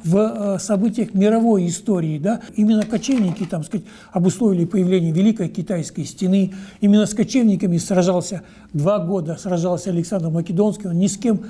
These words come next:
кроме как в Средней Азии, два года не сражался. А кочевники принимают участие в <clears throat>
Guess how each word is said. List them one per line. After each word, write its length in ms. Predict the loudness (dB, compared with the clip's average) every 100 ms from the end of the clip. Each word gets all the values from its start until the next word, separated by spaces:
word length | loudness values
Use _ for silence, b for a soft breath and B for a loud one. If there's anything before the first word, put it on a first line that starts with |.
| B
кроме 380 | 0 2 2 -4 B B
как 160 | -6
в 20 | -2
Средней 300 | -2 0 0
Азии, 300 | 0 0 0
два 200 | 0 0
года 320 | -2 -2 -2
не 220 | -2 -4 B B
сражался. 680 | -4 -2 2 2 0 -6 -12 B B B
А 140 | -2 0
кочевники 520 | 0 0 0 0 -2
принимают 540 | 0 2 2 2 0 -4
участие 640 | 0 2 0 2 0 0 B B B -8
в 440 | 0 2 2 0
<clears throat> 60 | -2